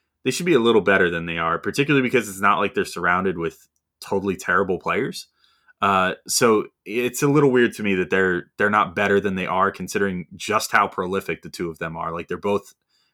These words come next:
twenty plus point per game scorers, great passers. And, you know, I think the big thing holding both of them back and in turn the Pelicans is defense, uh, which is kind of unfortunate with Zion 'cause everybody thought he was gonna be a,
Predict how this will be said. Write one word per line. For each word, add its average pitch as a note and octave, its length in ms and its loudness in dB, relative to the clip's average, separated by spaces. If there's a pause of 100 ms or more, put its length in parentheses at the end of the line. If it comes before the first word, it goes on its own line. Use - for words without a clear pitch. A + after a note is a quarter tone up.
(140)
twenty A#2 420 2
plus - 280 -2
point A2+ 240 -4
per G2 80 -4
game F#2 200 -6
scorers, B2 520 2
great G#2+ 260 -2
passers. A2 720 0 (540)
And, G2 360 -2
you G#2 100 -6
know, F#2+ 100 0
I F#2+ 80 2
think G2 180 -8
the F#2 60 -6
big G2+ 180 -2
thing G2+ 160 -2
holding F#2+ 460 0
both G#2+ 360 2
of A2 60 -6
them G#2 140 -2
back G2 300 0
and F#2 80 -6
in F2 100 -8
turn G#2 280 -4
the E2+ 80 -6
Pelicans F#2 500 -2
is E2+ 200 -10
defense, - 520 -10 (500)
uh, D#2+ 380 -6
which - 420 -10 (240)
is F#2 300 -8 (120)
kind E3 180 0
of D3+ 60 2
unfortunate A2+ 500 -2
with D#2+ 100 -12
Zion F2+ 420 -2
'cause F#2 140 -12
everybody G2+ 240 -2
thought G2+ 180 -4
he F2+ 40 -8
was E2+ 100 -12
gonna F2+ 140 -10
be E2+ 100 -6
a, E2 180 -8